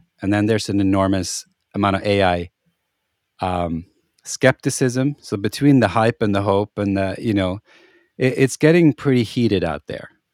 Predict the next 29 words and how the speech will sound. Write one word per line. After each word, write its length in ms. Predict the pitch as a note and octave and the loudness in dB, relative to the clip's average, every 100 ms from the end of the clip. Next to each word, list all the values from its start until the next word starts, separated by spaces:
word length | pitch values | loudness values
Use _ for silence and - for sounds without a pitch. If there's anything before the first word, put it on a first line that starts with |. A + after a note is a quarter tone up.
| _ | _
And 120 | - A#2 | 0 4
you 200 | C3+ G3 | 6 8
are 160 | D3 | 6
square 520 | A#2+ - B2+ C3+ D#3 | 4 -2 0 4 6
in 80 | D3+ | 6
the 80 | C3+ | 6
middle 220 | A2 G2+ | 4 2
of 100 | F#2+ | 2
this, 260 | E2 E2 - | 0 -4 -2
right? 240 | F#2+ G2 - | 0 0 -2
You've 260 | A2 G2 F#2 | -6 -6 -8
worked 300 | - F#2+ - | -6 -4 -4
at 120 | F#2 - A2+ | -10 -8 -2
Amazon 640 | A2+ A2+ A2 A2+ A2+ A#2 | 0 2 2 2 2 0
on 200 | - A2 | 0 2
these 240 | A2 G#2+ | 2 0
things, 320 | - G2+ G2+ | -2 -2 -2
you 80 | F#2+ | -2
worked 280 | F2 F2 - | -6 -6 -8
at 80 | - | -8
Nike 460 | F2+ F#2 G2+ B2 | -4 -2 -2 -2
on 200 | G#2+ A2 | -2 0
these 240 | A2 G#2+ - | 2 2 0
things, 320 | G#2+ G#2 G2+ | 0 0 0
and 100 | G2 | 0
now 180 | G2 G2 | 0 0
you 200 | G2+ G2 | -2 -2
work 240 | F#2+ F#2 | -4 -4
at 140 | F#2 | -8